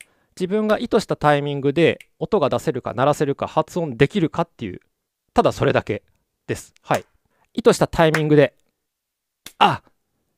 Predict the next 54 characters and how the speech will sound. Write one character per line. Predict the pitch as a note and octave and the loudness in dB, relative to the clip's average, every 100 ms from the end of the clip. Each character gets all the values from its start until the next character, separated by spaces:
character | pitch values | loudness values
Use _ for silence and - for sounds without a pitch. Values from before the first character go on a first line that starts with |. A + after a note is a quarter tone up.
| _ _ _ _ | _ _ _ _
あ | A3 F#3 | 0 0
っ | - | -2
て | - | -10
こ | - A2+ _ | -4 -4 _
う | _ - | _ -2
ず | G#3 | 4
れ | A3+ | 4
ち | C3+ | 4
ゃ | |
っ | G2+ | 0
た | - G#2 | 2 4
ら、 | F#2+ | 4
そ | - | 4
れ | D3+ | 2
音 | G3+ | 2
楽 | F#3+ A2+ | 2 0
に | G#2+ | -2
な | |
り | B2+ | 0
ま | C#3+ | 0
せ | D3+ | -2
ん | A#2+ | -6
か | A2 | -6
ら、 | - - _ _ _ - | -6 -8 _ _ _ -4
当 | G#3+ G3+ | 2 2
然 | F#3+ C#3 - | 2 -2 -6
意 | F#3+ | -2
図 | D#3+ | -2
し | |
た | - | -4
タ | - C3+ | -2 0
イ | C3 | 0
ミ | B2+ | -4
ン | |
グ | B2 | -4
で | G#2 | -4
鳴 | G#2+ D#3+ | 0 2
ら | |
せ | E3+ | 2
る | F#3+ | 0
っ | |
て | - G#2 | -2 -10
い | |
う | |
こ | - | -10
と | - | -6
は | G2+ | -6
も | |
う | A2 | -6
必 | - B3 | -6 -2
要 | A3+ | -2
最 | - - G3 F#3 | -2 -2 -2 -2
低 | - G3 C3+ | -2 0 0
限 | - - | -2 -12